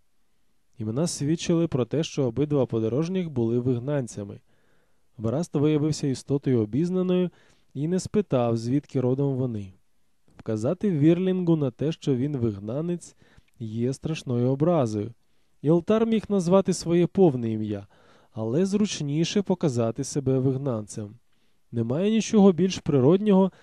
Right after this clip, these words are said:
після остракізму, як мандрувати світом. Нормальний же сур поза межами свого суспільства міг викликати надмірну,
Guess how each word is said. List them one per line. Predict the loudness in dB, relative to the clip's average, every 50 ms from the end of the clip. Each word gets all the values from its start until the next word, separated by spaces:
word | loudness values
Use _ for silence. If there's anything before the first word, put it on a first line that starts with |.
| _ _ _ _ _
після | -6 -6 -6 -2 2 4 6
остракізму, | 6 6 4 0 -2 -2 0 -2 -2 -2 0 2 2 2
як | 2 2 0 -2
мандрувати | -4 -2 -2 0 2 2 2 2 2 0 0 -4 -6 -8
світом. | -6 -4 0 0 0 0 -2 -6 -8 -8 -14 _ _ _ _ _ _ _ _ _
Нормальний | -6 -4 -2 -2 -2 -2 -4 -2 0 0 0 0
же | 0 0
сур | -2 -2 0 2 2 2 2
поза | 0 0 0 0 0
межами | -2 0 -2 -2 -2 -2 -2 -2 -4
свого | -6 -4 -2 -2 0 0 -2
суспільства | -4 -6 -8 -8 -6 -4 -2 -2 -2 -2 0 0 0 0 0 -6 _ _ _ _ _ _ _ _
міг | -4 0 0 0 0 0 2
викликати | 4 4 4 4 2 0 -2 0 -2 -4 -2 -2 -2
надмірну, | -2 -2 -2 -2 -2 -4 -2 0 0 0 0 0 0 0 0